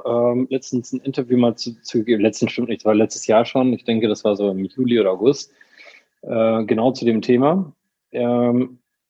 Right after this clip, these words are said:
es müssen ja sinnvolle Konzepte. Ich sag mal so, ich möchte es mal so sagen. Ein Scheißkonzept online zu übertragen, bleibt ein Scheißkonzept nur jetzt auf zwei Kanälen. Lass uns das mal politisch korrekt ausdrücken. Ein nicht mehr ausreichend wettbewerbsfähiges Konzept auf online zu übertragen, bla, bla, bla.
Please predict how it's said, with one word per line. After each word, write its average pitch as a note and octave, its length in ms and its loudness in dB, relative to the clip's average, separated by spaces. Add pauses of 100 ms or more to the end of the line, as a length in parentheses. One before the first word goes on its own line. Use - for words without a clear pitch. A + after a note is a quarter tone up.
(1300)
es - 220 -4
müssen E3 200 0
ja C3 80 4
sinnvolle C3+ 380 2
Konzepte. G2+ 540 -4 (180)
Ich - 120 -2
sag F3 100 4
mal F3 180 4
so, D#3 80 2
ich C3+ 80 4
möchte E3+ 140 2
es - 60 -6
mal D#3 80 2
so B2+ 100 0
sagen. G2 200 0 (400)
Ein D3 360 -2
Scheißkonzept D#3 1120 -2 (260)
online D#3+ 380 2
zu C#3+ 140 -8
übertragen, C3 520 -2
bleibt B2+ 220 0
ein B2 120 -6
Scheißkonzept C#3 680 -4
nur B2 100 2
jetzt C3 160 2
auf B2 100 -6
zwei B2+ 220 0
Kanälen. B2+ 420 2 (360)
Lass C#3+ 180 2
uns D3+ 100 0
das D3+ 140 0
mal D3+ 100 0
politisch D3 440 -2
korrekt C3+ 320 -2
ausdrücken. D#3 600 -2
Ein C3 140 0
nicht F3 220 0
mehr D3 180 2
ausreichend C#3 480 0
wettbewerbsfähiges D3 840 0
Konzept D#3 420 -4
auf A2+ 140 -8
online C#3 280 -2
zu B2+ 120 -14
übertragen, C3 440 0
bla, A#2+ 180 4
bla, A#2+ 200 2
bla. A2+ 360 0